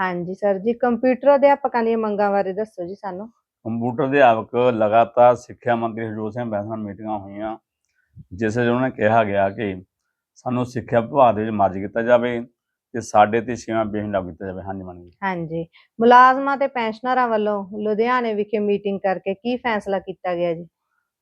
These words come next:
Speaker 2: ਮੁਲਾਜ਼ਮਾਂ ਦੇ ਪੈਨਸ਼ਨਰਾਂ ਵੱਲੋਂ ਮੀਟਿੰਗ ਕੀਤੀ ਗਈ, ਜਿਸ ਦੇ ਵਿੱਚ ਜੋ ਮੁੱਖ ਮੰਤਰੀ ਭਗਵੰਤ ਮਾਨ ਨਾਲ ਮੀਟਿੰਗ ਹੋਈ ਸੀ, ਜਿਸ ਦੇ ਮੁੱਖ ਮੰਗ ਸੀ ਕਿ ਛੇਵਾਂ ਪੇ ਨੂੰ ਲਾਗੂ ਕਰਨਾ, ਦੋ ਹਜ਼ਾਰ ਸੋਲਾਂ ਤੋਂ ਪੇ ਕਮਿਸ਼ਨ ਦਾ ਏਰੀਆ ਦੇਣ ਸੰਬੰਧੀ,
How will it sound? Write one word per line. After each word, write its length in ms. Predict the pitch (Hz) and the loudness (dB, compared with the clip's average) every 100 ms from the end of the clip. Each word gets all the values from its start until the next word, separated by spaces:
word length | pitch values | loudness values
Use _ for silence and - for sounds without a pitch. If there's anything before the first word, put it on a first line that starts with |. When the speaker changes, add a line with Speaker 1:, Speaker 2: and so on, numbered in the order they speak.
| - | -4
Speaker 2:
ਮੁਲਾਜ਼ਮਾਂ 520 | 113 117 120 123 135 | 2 8 8 8 4
ਦੇ 80 | 147 | -2
ਪੈਨਸ਼ਨਰਾਂ 420 | 143 - 117 143 | -4 -6 -4 -4
ਵੱਲੋਂ 160 | 135 131 | -2 -4
ਮੀਟਿੰਗ 260 | 117 123 113 | -4 -6 -8
ਕੀਤੀ 300 | 110 117 120 | -10 -8 -6
ਗਈ, 120 | 131 | -4
ਜਿਸ 260 | 107 107 - | -4 -6 -6
ਦੇ 140 | 127 | -4
ਵਿੱਚ 320 | 120 113 - 117 107 95 - _ _ _ - | -4 -6 -2 2 2 -2 -10 _ _ _ -4
ਜੋ 160 | 117 | 0
ਮੁੱਖ 280 | 123 113 107 | 2 2 0
ਮੰਤਰੀ 160 | 127 120 | -2 -2
ਭਗਵੰਤ 400 | 139 135 110 117 | 0 2 0 0
ਮਾਨ 180 | 120 123 | 0 2
ਨਾਲ 140 | 120 | 2
ਮੀਟਿੰਗ 320 | 117 110 120 | 0 -2 -4
ਹੋਈ 240 | 107 104 104 | -2 -4 -4
ਸੀ, 380 | 127 127 127 - _ _ _ _ _ _ - | -4 -4 -4 -10 _ _ _ _ _ _ -4
ਜਿਸ 260 | 107 123 | -2 0
ਦੇ 140 | 151 143 | 2 4
ਮੁੱਖ 260 | 123 120 147 | 4 0 2
ਮੰਗ 240 | 131 - | 2 2
ਸੀ 220 | 101 127 | -2 -4
ਕਿ 440 | 123 123 120 120 117 _ _ _ _ - | -2 0 0 -2 -8 _ _ _ _ -10
ਛੇਵਾਂ 380 | - 123 139 | -2 4 4
ਪੇ 260 | 139 123 117 | 4 2 -2
ਨੂੰ 120 | 117 | 2
ਲਾਗੂ 320 | 117 104 107 | 4 4 2
ਕਰਨਾ, 520 | 110 120 127 127 127 127 _ _ _ 104 | 4 4 4 2 2 -4 _ _ _ -12
ਦੋ 340 | 98 117 127 | -4 0 4
ਹਜ਼ਾਰ 180 | 131 131 | 4 4
ਸੋਲਾਂ 340 | - 120 120 | 2 0 0
ਤੋਂ 140 | 117 120 | 0 -4
ਪੇ 240 | 120 117 | -2 -2
ਕਮਿਸ਼ਨ 180 | 110 113 | -2 -2
ਦਾ 80 | 117 | -2
ਏਰੀਆ 220 | 107 107 | -2 -4
ਦੇਣ 240 | 107 113 117 | -4 -6 -8
ਸੰਬੰਧੀ, 500 | 110 127 127 131 | -10 -10 -6 -6